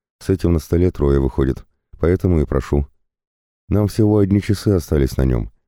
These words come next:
мужик кивает на лежащего, «и по три раза ещё на двоих, которые последние». «Ладно, тогда без спешки заканчивайте. Мы пойдём ужинать и размещаться после дороги». Киваю я головой,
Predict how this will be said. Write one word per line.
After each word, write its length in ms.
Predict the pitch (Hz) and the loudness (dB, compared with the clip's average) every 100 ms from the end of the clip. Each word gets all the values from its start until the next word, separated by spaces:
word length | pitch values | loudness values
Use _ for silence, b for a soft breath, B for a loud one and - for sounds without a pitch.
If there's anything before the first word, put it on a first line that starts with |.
| _ | _
мужик 320 | - 67 67 - | -4 -2 -2 -4
кивает 320 | 62 62 60 | -2 -2 0
на 60 | |
лежащего, 580 | 65 60 62 - 60 57 - _ _ _ _ - | 0 0 -2 -2 -4 -4 -8 _ _ _ _ -4
«и 100 | 85 | 0
по 100 | 87 | 0
три 140 | 95 | 2
раза 280 | 104 98 78 | 0 0 0
ещё 260 | 69 - | -2 0
на 120 | 85 67 | 0 0
двоих, 460 | 67 69 64 - | 2 2 0 -8
которые 380 | - 69 67 65 | -8 -4 -2 -2
последние». 640 | 67 - 65 62 62 62 - _ _ _ _ _ _ _ | -2 -2 -2 0 0 -2 -4 _ _ _ _ _ _ _
«Ладно, 500 | - 67 69 78 73 - | -2 0 0 0 -2 -6
тогда 260 | - 67 73 | -4 -2 -2
без 160 | 67 | -2
спешки 320 | - 78 69 67 | -2 -4 -2 -2
заканчивайте. 800 | 67 - 87 71 65 - 57 - _ _ _ _ | -2 -2 -2 0 -2 -2 -6 -8 _ _ _ _
Мы 140 | 87 85 | -2 2
пойдём 320 | 80 80 90 | 2 2 2
ужинать 420 | 82 69 60 - - | 2 0 -2 -6 -2
и 60 | |
размещаться 640 | 90 82 73 - 67 - | 0 0 -2 -2 -4 -4
после 260 | 67 73 67 | -6 -4 -2
дороги». 400 | 64 64 60 60 - _ _ _ - | 0 -2 -2 -6 -8 _ _ _ -6
Киваю 320 | 64 64 62 | -2 0 0
я 120 | 62 | 0
головой, 480 | 57 64 64 76 82 | 0 0 0 0 -2